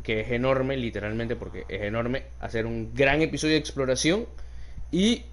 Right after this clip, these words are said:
eh, después de eso darle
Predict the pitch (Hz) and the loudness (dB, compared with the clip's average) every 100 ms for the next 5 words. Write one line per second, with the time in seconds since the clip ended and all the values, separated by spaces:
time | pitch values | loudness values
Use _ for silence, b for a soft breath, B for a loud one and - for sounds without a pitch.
0 | - - 107 120 117 139 139 135 143 147 | -14 -6 -4 -2 0 2 2 4 6 6
1 | 143 170 175 - b b b - - - | 4 -2 -4 -12 b b b -12 -12 -12
2 | - - - 120 120 131 127 135 139 139 | -12 -12 -12 -6 2 4 4 4 4 4